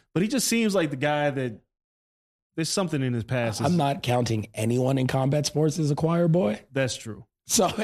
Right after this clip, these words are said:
Speaker 2: <laughs> everyone in combat sports is suspect until proven otherwise.
Speaker 1: Yeah, that's true.
Speaker 2: Uh, Dustin Poirier aside, that
Speaker 1: Yeah.
Speaker 2: guy seems like a saint.
Speaker 1: Man makes hot sauce, man.
Speaker 2: Yes. So, uh, his hot sauce is delicious. I got it in my
Speaker 1: I've
Speaker 2: crib
Speaker 1: had it.
Speaker 2: right now. You gotta get the diamond one. Phenomenal.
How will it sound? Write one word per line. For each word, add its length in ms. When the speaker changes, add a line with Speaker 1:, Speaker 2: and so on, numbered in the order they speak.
Speaker 2:
<laughs> 300
everyone 460
in 60
combat 380
sports 280
is 80
suspect 460
until 220
proven 320
otherwise. 260
Speaker 1:
Yeah, 60
that's 140
true. 180
Speaker 2:
Uh, 240
Dustin 320
Poirier 400
aside, 300
that 100
Speaker 1:
Yeah. 60
Speaker 2:
guy 140
seems 260
like 160
a 20
saint. 240
Speaker 1:
Man 200
makes 140
hot 180
sauce, 260
man. 80
Speaker 2:
Yes. 260
So, 760
uh, 60
his 120
hot 200
sauce 240
is 80
delicious. 600
I 60
got 180
it 40
in 100
my 60
Speaker 1:
I've 80
Speaker 2:
crib 220
Speaker 1:
had 40
it. 40
Speaker 2:
right 160
now. 160
You 60
gotta 140
get 140
the 80
diamond 540
one. 280
Phenomenal. 520